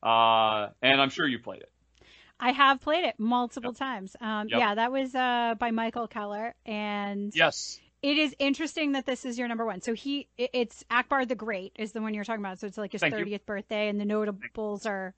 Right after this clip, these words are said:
Speaker 1: Yes, that's right.
Speaker 2: passing
Speaker 1: Oh, that's, everybody's coming to celebrate.
Speaker 2: Yes,
Speaker 1: Yeah, that's
Speaker 2: and
Speaker 1: why
Speaker 2: you're a
Speaker 1: all the people on the
Speaker 2: landowner.
Speaker 1: river.
Speaker 2: You're
Speaker 1: Right,
Speaker 2: just a
Speaker 1: right, right.
Speaker 2: landowner, but the
Speaker 1: Yep.
Speaker 2: notables are on their way, and so
Speaker 1: Yep.
Speaker 2: you're trying to get things and, you know, build up paths that maybe you can impress them and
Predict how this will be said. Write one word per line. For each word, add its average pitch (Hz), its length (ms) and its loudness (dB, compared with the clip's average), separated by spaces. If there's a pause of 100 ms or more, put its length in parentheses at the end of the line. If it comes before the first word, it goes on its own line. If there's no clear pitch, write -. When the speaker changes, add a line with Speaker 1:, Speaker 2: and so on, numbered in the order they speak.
(140)
Speaker 1:
Yes, 240 260 8
that's 226 160 4
right. 214 160 10
Speaker 2:
passing - 40 4
Speaker 1:
Oh, 226 200 10
that's, 202 280 4
everybody's 214 340 0
coming 196 300 0
to 165 40 -2
celebrate. 151 420 4
Speaker 2:
Yes, 359 180 6
Speaker 1:
Yeah, 127 160 8
that's 170 160 8
Speaker 2:
and 277 80 6
Speaker 1:
why 269 80 10
Speaker 2:
you're 208 120 8
a 349 60 8
Speaker 1:
all - 80 2
the 302 60 4
people 320 260 6
on - 60 2
the 160 40 2
Speaker 2:
landowner. 156 240 0
Speaker 1:
river. 147 260 -2
Speaker 2:
You're 254 200 0
Speaker 1:
Right, 392 60 4
Speaker 2:
just 415 160 2
a 269 40 2
Speaker 1:
right, 240 80 2
right. 302 100 4
Speaker 2:
landowner, 202 440 0
but 233 140 -6
the 262 80 0
Speaker 1:
Yep. 240 60 2
Speaker 2:
notables 254 500 4
are 233 120 -4
on 226 240 -2
their 202 180 -4
way, 196 600 -4
and 220 160 -6
so 254 120 -8
Speaker 1:
Yep. 226 60 -4
Speaker 2:
you're 240 160 -2
trying 247 260 -4
to 226 60 -4
get 214 300 -6
things 214 520 -10 (360)
and, 208 460 0
you 233 140 0
know, 208 120 6
build 220 360 4
up 196 140 -2
paths 196 400 -6
that 185 220 -8
maybe 202 240 -6
you 190 160 -6
can 196 140 -8
impress 240 400 -2
them 233 400 -2
and 196 260 -6